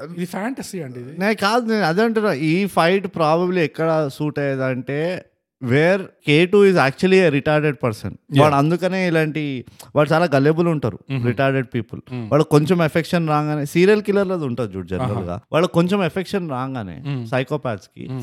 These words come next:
Speaker 2: వాళ్ళు చాలా ఓవర్ ఇన్వెస్ట్ అయిపోతారు రిలేషన్‌షిప్స్ లో. ఇప్పుడు
Speaker 1: ఆహా.
Speaker 2: నువ్వు డర్ చూసినావు అనుకో.
Speaker 1: నువ్వు ఇది పర్ఫెక్ట్ గా కార్తికేయ టూ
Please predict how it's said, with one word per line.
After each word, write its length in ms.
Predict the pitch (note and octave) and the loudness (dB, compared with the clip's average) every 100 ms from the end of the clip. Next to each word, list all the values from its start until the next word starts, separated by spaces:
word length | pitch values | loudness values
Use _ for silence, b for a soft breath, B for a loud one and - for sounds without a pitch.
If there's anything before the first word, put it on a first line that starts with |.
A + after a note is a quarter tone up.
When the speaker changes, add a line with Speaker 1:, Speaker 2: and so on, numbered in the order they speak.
| A#2 | -2
Speaker 2:
వాళ్ళు 180 | D3+ C3 | -2 -2
చాలా 200 | B2 F3 | -6 0
ఓవర్ 300 | G3+ C3 D#3 | 2 6 4
ఇన్వెస్ట్ 300 | E3+ F3+ E3 | 4 0 -2
అయిపోతారు 400 | E3+ D3+ D#3+ C3 | -4 -4 -6 -6
రిలేషన్‌షిప్స్ 640 | G2+ G2 A2+ A#2+ - A#2 - | -6 -6 -8 -8 -10 -12 -10
లో. 100 | G2+ - | -12 -4
ఇప్పుడు 180 | C3+ D#3 | 0 2
Speaker 1:
ఆహా. 80 | D#3 | 2
Speaker 2:
నువ్వు 80 | B2 | 2
డర్ 320 | C3 E3+ F#3+ | 2 2 0
చూసినావు 360 | F3+ D3+ E3 | -2 0 -2
అనుకో. 380 | D3 A#2+ G#2+ G2+ | -2 -4 -4 -4
Speaker 1:
నువ్వు 200 | C#3 C#3+ | -4 -4
ఇది 400 | C#3+ C#3 C#3 C3 | -2 -4 -4 -6
పర్ఫెక్ట్ 460 | B2 B2 A2+ F#3 - | -6 -8 -8 -10 -6
గా 80 | F#3+ | -6
కార్తికేయ 440 | D#3+ C#3 D3+ E3+ | -4 -6 -6 -6
టూ 320 | D#3 D3 E3 | -4 -4 -6